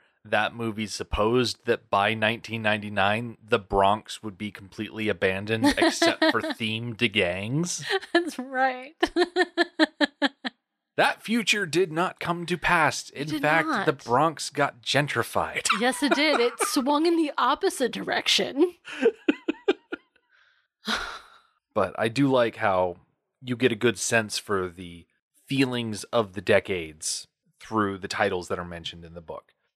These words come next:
Speaker 1: You don't get as extensive of an examination of the headlines in the movie, but you do get to see one of the covers has a story about rising waters and climate change.
Speaker 2: Mm-hmm.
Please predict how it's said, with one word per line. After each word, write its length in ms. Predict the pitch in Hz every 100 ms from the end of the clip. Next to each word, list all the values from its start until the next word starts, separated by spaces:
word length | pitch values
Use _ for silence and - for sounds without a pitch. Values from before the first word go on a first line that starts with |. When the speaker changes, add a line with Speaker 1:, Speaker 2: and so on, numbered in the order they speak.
| _
Speaker 1:
You 120 | 131
don't 200 | 147 151
get 140 | 151
as 300 | 127 120 -
extensive 760 | 127 107 - 120 117 123 120 104
of 300 | - 131 110 -
an 180 | 117 110
examination 800 | 117 113 113 110 110 107 - 107
of 100 | 90
the 100 | 95
headlines 640 | 104 101 101 98 95 - -
in 200 | 113 107
the 60 |
movie, 420 | 92 101 113 135 147
but 220 | 117 -
you 240 | 120 113 _
do 240 | 147 160 151
get 180 | - -
to 100 | 107
see 220 | - 113
one 340 | 104 113 113
of 180 | 113 98
the 320 | 104 98 92 90 _ _ -
covers 640 | - 123 98 90 82 -
has 460 | 107 104 92 87 -
a 60 |
story 580 | 85 - 120 104 98 92
about 460 | 90 95 92 92 - _ _ -
rising 460 | 107 107 104 107
waters 520 | 101 92 95 90 87 98
and 140 | 90
climate 420 | - 87 80 82
change. 380 | - 85 78 78
Speaker 2:
Mm-hmm. 540 | 285 233 226 202 185